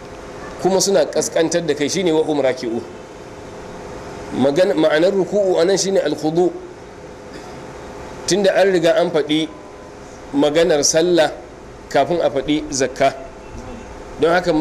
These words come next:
ah, wannan "wa hum raki'un" yana magana ne akan khudu'i. Kamar da za mu zo mu ji. Ko mun bari nan gaba za mu ji shi a lokacin za mu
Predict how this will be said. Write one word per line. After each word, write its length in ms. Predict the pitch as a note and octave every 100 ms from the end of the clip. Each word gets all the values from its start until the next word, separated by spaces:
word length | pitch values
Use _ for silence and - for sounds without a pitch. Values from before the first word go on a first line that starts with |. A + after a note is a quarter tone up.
| D3 - D3
ah, 400 | C#3+ C#3+ D3 C#3 - - - - -
wannan 540 | D3+ A3 A3 F3+ E3+ - D3
"wa 320 | C#3+ D3+ D#3
hum 220 | G#3 G3+
raki'un" 640 | F#3+ F#3+ F3 D#3 G#3 A3+ - - - - B2
yana 220 | E3 G3
magana 340 | E3 D#3 F3+
ne 120 | E3+ E3+
akan 380 | D#3 F#3+ F#3 E3+ - - - -
khudu'i. 420 | D3 D#3 E3 B2 - - - - - - - -
Kamar 160 | D#3+
da 60 | F3
za 120 | E3+
mu 100 | E3+
zo 120 | D3
mu 80 | C#3+
ji. 140 | A2 - - - - - - - - - - -
Ko 160 | E3 F3
mun 240 | F3 F3+
bari 220 | F#3 F3
nan 180 | E3 E3
gaba 300 | C#3 C#3+ D3 - - -
za 160 | D#3+ E3
mu 120 | D3
ji 160 | D#3
shi 240 | D#3 D3+ D3 -
a 60 |
lokacin 320 | D#3 D#3 D#3+ C#3+
za 120 | C#3+
mu 220 | C#3+